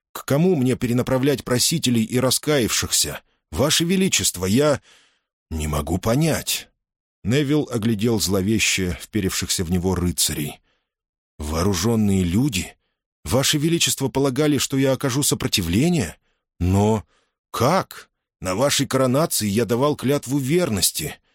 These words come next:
Эдуард зарделся ещё сильней. Он представлял себе ярость, желчь и лукавое словоблудие,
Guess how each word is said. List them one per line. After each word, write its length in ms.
Эдуард 500
зарделся 640
ещё 400
сильней. 640
Он 180
представлял 520
себе 260
ярость, 640
желчь 640
и 80
лукавое 500
словоблудие, 920